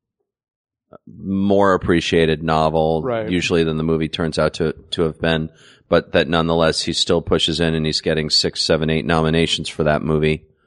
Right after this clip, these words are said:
Speaker 1: They usually don't cross the finish line and actually win Best Picture, but this movie's a little different from those sort of Miramax, Miramax Best Picture contenders of the nineties, you know?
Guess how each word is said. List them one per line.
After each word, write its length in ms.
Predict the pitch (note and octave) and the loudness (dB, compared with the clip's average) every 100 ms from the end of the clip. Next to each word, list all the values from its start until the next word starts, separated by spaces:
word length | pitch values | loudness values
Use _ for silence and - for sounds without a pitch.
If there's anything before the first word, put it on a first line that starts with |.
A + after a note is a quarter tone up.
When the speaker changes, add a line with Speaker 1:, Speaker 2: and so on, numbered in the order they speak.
| _ _ _ _ _ _ - | _ _ _ _ _ _ -4
Speaker 1:
They 100 | E2+ | -2
usually 340 | F2 - E2+ | -2 -2 -2
don't 360 | E2+ F2 - - | 0 -2 -4 -4
cross 260 | - D#2 - | 0 0 -2
the 80 | |
finish 320 | - D#2+ D#2 E2 | -6 -6 -4 -4
line 220 | D#2 D#2 | -2 -2
and 180 | D2+ - | -4 -4
actually 360 | D#2+ - D#2 | -4 -2 0
win 220 | D#2 F2 E2 | 2 2 2
Best 220 | D#2 - | 0 0
Picture, 340 | F2 - E2+ | -4 0 -2
but 240 | D2+ E2 - - - _ | 0 -2 -4 -20 -20 _
this 160 | B2+ - | -6 -2
movie's 260 | G2+ F2 F#2 | 0 0 0
a 40 | |
little 200 | F2 D#2+ | 0 0
different 380 | D#2 G2 F2 D2+ | 2 0 -2 -6
from 220 | - D#2+ | -2 -2
those 400 | D#2+ D#2 D#2 - - | 0 -2 -2 -6 -6
sort 220 | - F2 | -2 0
of 80 | D#2+ | 0
Miramax, 720 | E2+ E2 E2 D#2+ D#2 D#2 - - | 0 0 2 2 0 -2 -6 -4
Miramax 840 | F2+ F#2 F#2 F2 E2 E2 - - - - - _ _ _ _ | -2 0 2 0 -2 -4 -6 -8 -10 -18 -20 _ _ _ _
Best 280 | F2 E2 - | 0 0 0
Picture 300 | F2+ - F2 | -2 0 -4
contenders 600 | - D#2+ F2 D#2 D2+ C#2+ | -2 -4 -2 0 -2 -2
of 120 | D2+ | -4
the 80 | C#2+ | -2
nineties, 580 | D2+ D#2 C#2 C2+ - - - - - | -2 -2 -2 -4 -6 -8 -12 -20 -8
you 160 | D#2+ | -4
know? 200 | D#2 D#2+ | -4 -4